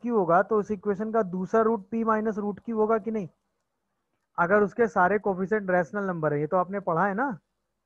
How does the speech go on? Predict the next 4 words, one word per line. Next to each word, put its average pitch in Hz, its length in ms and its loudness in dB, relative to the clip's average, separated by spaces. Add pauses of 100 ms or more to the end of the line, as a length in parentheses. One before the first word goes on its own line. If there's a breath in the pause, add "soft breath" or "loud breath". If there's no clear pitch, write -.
(1160)
अगर 151 240 2
एबीसी 190 540 0
सारे 190 300 4
number 214 360 0